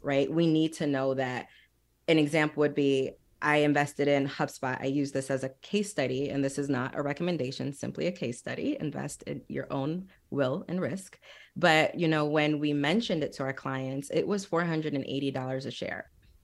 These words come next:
And that may sound a lot, but people can buy partial shares, so they can put in fifty bucks, a hundred bucks, whatever.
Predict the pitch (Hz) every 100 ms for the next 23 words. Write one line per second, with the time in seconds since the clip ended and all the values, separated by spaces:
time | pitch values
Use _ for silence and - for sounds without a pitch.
0 | - 156 151 147 147 151 - 170 202 208
1 | 185 185 165 139 - 151 - - 151 143
2 | 160 170 151 151 - 127 165 165 120 123
3 | 143 135 131 143 143 147 151 135 135 135
4 | 131 120 - - _ - 143 143 139 139
5 | 127 131 - 131 123 117 139